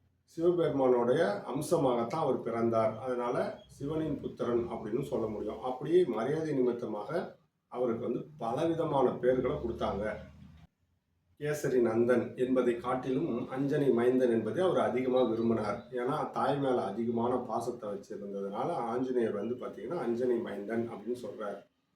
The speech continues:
அது மட்டும் இல்ல, அஞ்-, ஆஞ்சனை மைந்தன்னால தான் அவருக்கு ஆஞ்சநேயர்ன்ற பேர் வந்துச்சு. அதுக்கப்புறம் பல விஷயங்கள் அவர் நிகழ்த்தினாரு.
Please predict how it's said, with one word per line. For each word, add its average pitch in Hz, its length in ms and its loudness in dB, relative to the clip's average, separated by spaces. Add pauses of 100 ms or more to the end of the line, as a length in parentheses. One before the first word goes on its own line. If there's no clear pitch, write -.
(220)
அது 127 220 -6
மட்டும் 135 320 0
இல்ல, - 420 0 (440)
அஞ்-, 139 360 -4
ஆஞ்சனை 156 600 0
மைந்தன்னால 131 720 2
தான் 160 120 2
அவருக்கு 117 280 0
ஆஞ்சநேயர்ன்ற 123 840 0
பேர் 120 260 2
வந்துச்சு. 104 600 -6 (640)
அதுக்கப்புறம் 151 800 0
பல 139 220 -2
விஷயங்கள் 151 460 4
அவர் 113 260 0
நிகழ்த்தினாரு. 113 760 0